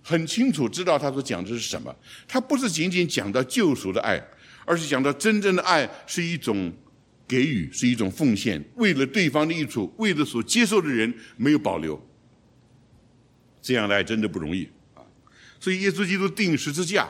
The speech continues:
是世间真正永恒不改变的爱。但是你看约翰一书所表达的意思，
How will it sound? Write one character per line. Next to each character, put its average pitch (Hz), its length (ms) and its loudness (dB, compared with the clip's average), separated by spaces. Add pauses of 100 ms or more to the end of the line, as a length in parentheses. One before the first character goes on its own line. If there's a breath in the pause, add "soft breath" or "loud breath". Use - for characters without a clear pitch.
(800)
是 131 320 0
世 143 280 -4
间 143 360 0 (120)
真 175 260 0
正 156 180 2
永 107 280 2
恒 113 160 -2
不 120 100 -4
改 101 180 0
变 98 160 0
的 98 80 -2
爱。 85 160 0 (1500 soft breath)
但 262 120 4
是 247 80 2
你 220 120 4
看 214 180 4
约 226 100 0
翰 226 200 4
一 220 40 0
书 208 160 -2
所 175 200 0 (240)
表 120 280 4
达 135 220 4
的 180 180 0
意 247 160 2
思， 147 280 0